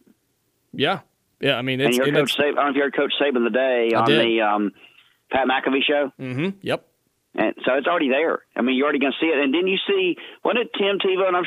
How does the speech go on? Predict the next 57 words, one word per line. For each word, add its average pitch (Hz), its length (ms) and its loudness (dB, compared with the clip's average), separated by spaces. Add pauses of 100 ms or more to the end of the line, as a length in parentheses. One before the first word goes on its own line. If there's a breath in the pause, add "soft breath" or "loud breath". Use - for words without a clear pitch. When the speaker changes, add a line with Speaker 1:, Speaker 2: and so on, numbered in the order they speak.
Speaker 2:
sure 190 140 0
there 170 140 2
are 131 80 2
others. 123 240 2
I - 20 4
don't 135 140 2
mean 143 120 0
to 139 160 0
single 139 220 2
him 143 140 2
out, 127 140 2
but 123 100 0
did, 123 200 0 (480 loud breath)
didn't 185 180 0
actually 170 240 0
attend 170 360 -2
the 123 60 0
high 147 260 0
school, 180 200 -2
but 135 180 0
played 170 420 0 (160)
for - 60 -4
the 156 80 2
high 180 100 0
school? 214 300 -2 (1000)
Speaker 1:
Uh, 139 140 2
yeah, 156 440 0
yeah. 165 160 2
Well, 185 220 0
Tim 240 240 2
Tebow 240 360 2
was, 190 360 4
he 208 100 -2
was 190 140 -4
homeschooled, 131 720 -2 (220 soft breath)
so 156 420 2
Speaker 2:
Yeah. 147 140 6 (180)
Speaker 1:
that 170 240 2
was 185 140 -2
a 165 80 0
little 180 280 2
bit 165 220 0
of 147 140 -4
a 143 40 -2
different 143 380 -2
situation. 143 640 0
But 135 320 0
it, 143 300 -4
yeah, 147 260 0
he, 147 220 -2
I 147 120 -2
believe 208 300 2
he 220 120 2
was 143 160 -4
homeschooled, 208 800 2
and 151 180 -4
then 160 300 2